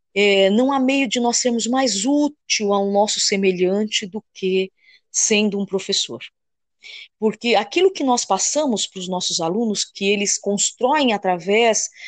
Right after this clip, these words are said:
do que nós oferecemos pra eles, são saberes que eles vão levar pra vida, né? É a oportunidade que nós temos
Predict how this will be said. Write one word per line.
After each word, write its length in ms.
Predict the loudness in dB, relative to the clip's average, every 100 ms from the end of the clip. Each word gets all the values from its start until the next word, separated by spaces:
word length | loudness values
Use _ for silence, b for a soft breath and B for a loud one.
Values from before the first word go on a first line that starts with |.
| B B B _ -10
do 100 | -6
que 160 | -2
nós 340 | 0 2 2 0
oferecemos 840 | 0 2 2 2 0 0 0 -4
pra 200 | -2 2
eles, 720 | 4 4 2 -2 -4 -4 -6 _ B B B
são 240 | -4 -2 -2
saberes 500 | 0 0 0 0 -2
que 100 | -4
eles 160 | -4
vão 140 | -2 0
levar 360 | 0 0 -4 -4 _ _
pra 180 | -2 -2
vida, 600 | -2 -2 -2 0 -2 -2 _ _
né? 300 | -2 0 0
É 120 | 2
a 60 | 2
oportunidade 800 | 2 0 -2 -2 -2 2 2 0
que 100 | -4
nós 340 | -4 -4 -4 -4
temos 540 | 0 2 2 -2 -4